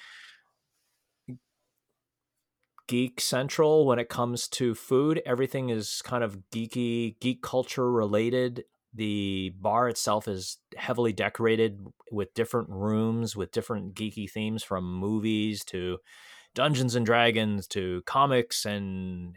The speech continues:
and you, and, you know, basically geek culture lore, which is hilarious. So I, no surprises that they're asking, and, you know, during the lockdown that people are, they're, they're thinking out of the box and getting their delivery drivers to,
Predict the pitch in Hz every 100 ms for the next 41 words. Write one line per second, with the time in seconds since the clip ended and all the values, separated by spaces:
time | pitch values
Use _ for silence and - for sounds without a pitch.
0 | 82 95 98 120 127 110 98 95 - 113
1 | 104 120 - 113 104 - _ _ - 117
2 | 107 - 107 - 104 95 95 92 90 87
3 | 90 95 - 98 87 - 110 - - -
4 | - - - 143 139 190 185 - 127 131
5 | 123 104 107 113 - 95 104 135 123 127
6 | 131 - 110 101 98 107 95 113 107 98
7 | 92 87 95 - 110 113 95 - 101 98
8 | 101 92 90 90 90 _ - 107 92 -
9 | 95 - 113 107 110 98 90 92 107 -
10 | 98 87 - 101 104 98 87 87 92 87
11 | 92 85 87 85 85 82 - - 92 87
12 | 87